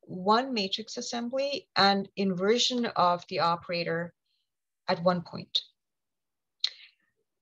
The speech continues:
And then I just do a trapezoidal rule. So this quantity here doesn't change as omega changes.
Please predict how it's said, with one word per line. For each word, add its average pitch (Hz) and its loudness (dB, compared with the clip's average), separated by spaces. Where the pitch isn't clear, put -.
And 226 12
then 262 12
I 262 6
just 226 -4
do 226 -4
a 214 -4
trapezoidal 170 -6
rule. 143 -8
So - 4
this 180 8
quantity 226 0
here 208 -2
doesn't 190 0
change - -4
as 170 0
omega 165 0
changes. - -6